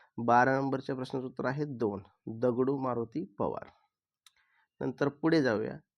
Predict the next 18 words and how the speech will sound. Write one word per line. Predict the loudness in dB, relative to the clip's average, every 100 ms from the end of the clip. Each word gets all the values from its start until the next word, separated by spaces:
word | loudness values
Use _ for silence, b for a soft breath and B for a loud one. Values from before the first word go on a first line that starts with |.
| _ _ _ _ -10
आता | -4 -4
एक | -4 _
कविता | 4 4 6 6
दिली | 4 4
होती | 4 2
आणि | -2
तिच्यावर | 0 2 4
आधारित | 2 0 -4 -2
प्रश्न | -4 0
विचारले | -2 0 -2 0 -2
होते, | -2 -6 -10 -12 _
ते | -6
पण | -4 -6
पाहू. | -4 -4 -4 -8 -14 _ _ _ _ _ _ _ _ _ _ _ -20 -10 0
काय | 2
होते | 2 -2
पहा | -4 -4 -4 -10 _ _ _ _ _ _ _ _ _ _ _ _ _ _
प्रश्न, | -12 -8 -4